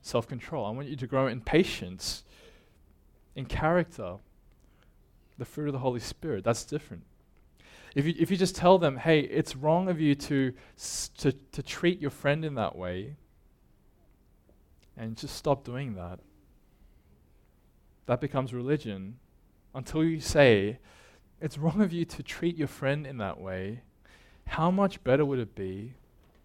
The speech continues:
to take the harder road and to love them,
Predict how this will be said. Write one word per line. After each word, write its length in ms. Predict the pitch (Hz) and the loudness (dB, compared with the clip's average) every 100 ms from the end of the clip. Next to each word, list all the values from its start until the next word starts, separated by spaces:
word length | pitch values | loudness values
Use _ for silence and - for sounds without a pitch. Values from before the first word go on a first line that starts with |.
| _ _ _ _ | _ _ _ _
to 100 | - | -6
take 280 | 131 139 143 | 0 2 2
the 100 | 135 | 0
harder 380 | - 113 123 131 | 4 6 6 2
road 400 | 104 90 95 117 | -4 -8 -10 -14
and 120 | 98 110 | -14 -12
to 80 | |
love 340 | 117 113 135 110 | -6 -4 -4 -6
them, 200 | 90 | -16